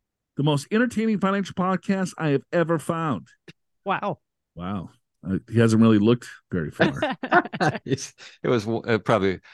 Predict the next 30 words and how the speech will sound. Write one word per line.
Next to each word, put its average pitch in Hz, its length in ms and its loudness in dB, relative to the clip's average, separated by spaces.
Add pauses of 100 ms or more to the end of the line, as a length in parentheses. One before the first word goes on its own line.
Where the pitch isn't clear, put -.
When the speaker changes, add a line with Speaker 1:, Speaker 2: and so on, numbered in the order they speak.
Speaker 3:
ours 110 320 2
and 92 100 -4
one 92 160 -2
other. 76 280 -6 (640)
Speaker 1:
Important 170 580 4 (240)
stuff 175 380 2
first. 120 480 0
Wifey, 147 400 4
she's 147 240 -6
thirty-two, 147 480 4
y'all. 127 380 2
I'm 131 140 0
thirty-three, 156 580 -2
y'all. 160 400 0
Been 175 260 -2
married 190 280 -4
nine 214 320 0
years. 196 760 -2 (260)
In 147 80 -4
her 139 60 2
free 226 240 0
time, 156 480 0 (340)
she - 200 -10
is 208 100 -2
studying 180 600 0 (260)
to 139 80 0
be 147 160 4
a 127 80 2
sommelier. 151 1400 -2 (420)
Did - 80 -20